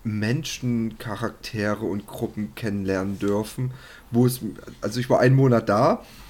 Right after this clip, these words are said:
und muss halt wirklich sagen, ich muss da raus. Also ich habe da wirklich Sachen erfunden, um da nicht hinzugehen, wie ich muss zum Zahnarzt, ich muss da dringend weg oder ich habe ein Vorstellungsgespräch und habe nie die Bewerbung eingesch-, eingereicht oder so. Einfach nur, damit ich nicht in diese scheiß Schule muss.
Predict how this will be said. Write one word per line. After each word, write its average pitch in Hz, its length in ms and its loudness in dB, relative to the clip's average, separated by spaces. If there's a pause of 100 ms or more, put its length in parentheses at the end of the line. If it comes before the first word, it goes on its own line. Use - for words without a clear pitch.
(380)
und 131 280 -2 (200)
muss 131 220 -2
halt 131 140 -2
wirklich 143 240 -4
sagen, 131 300 0
ich - 260 -12
muss 120 440 -2
da 110 160 -4
raus. 101 540 -2
Also 110 140 0
ich 117 100 0
habe 131 120 -2
da 123 60 -2
wirklich 127 440 -2
Sachen 117 420 0
erfunden, 127 400 -2
um 117 80 0
da 117 120 2
nicht 113 120 -2
hinzugehen, 127 380 0
wie 139 180 2 (220)
ich 120 180 -6
muss 143 220 -2
zum 107 220 -4
Zahnarzt, 139 1000 2
ich 139 140 -8
muss 127 120 -2
da 110 120 -2
dringend 110 380 -6
weg 120 200 0
oder 113 160 2
ich 113 160 -2
habe 120 180 -2
ein 113 100 -4
Vorstellungsgespräch 123 760 -4
und 110 80 -4
habe 107 100 -4
nie 110 120 -2
die 107 80 -8
Bewerbung 101 500 -2
eingesch-, 107 400 -6 (120)
eingereicht 107 520 -6
oder 107 120 -8
so. 110 240 -6 (240)
Einfach 120 140 -4
nur, 131 120 2
damit 127 160 4
ich 127 80 0
nicht 123 120 -2
in 120 60 -4
diese 110 220 -4
scheiß 117 300 0
Schule 123 280 0
muss. 101 240 -6